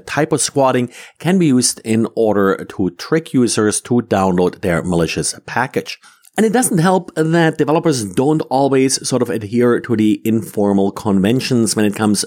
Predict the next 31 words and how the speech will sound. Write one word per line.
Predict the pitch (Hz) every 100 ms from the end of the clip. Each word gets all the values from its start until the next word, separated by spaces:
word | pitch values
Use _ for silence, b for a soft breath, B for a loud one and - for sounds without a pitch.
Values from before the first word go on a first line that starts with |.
| -
to | 107
package | - 92 92 101 98 - -
naming. | 104 101 107 131 120 101 B B B B B B B 113
The | 113 113 - _
researchers | - 104 151 165 143 135
here | 147 127
point | - - 117
out | 113 127 131
that | 120 113 117 113 110 -
many, | 104 101 101 110 143
many | 135 131 120
packages | - - 151 165 143 139 117 -
that | 117 120 120 117 113 107 - 104
deal | 101 107 104
with | 98 -
Azure | 170 214 170 101 87 -
start | - - 117 107 -
the | 120
name | 110 104 104
with | 104 - -
A | 104 95
C | - 90 87 - 80 85
dot. | 113 104 - - b b _
And | 104 98 95
there | - 104 101
is | - 104 -
a | 95
very | 92 92 87
popular | 82 - - 226 247 151 131 123 - - _ _
package | 123 117 - 113
called | - 107 104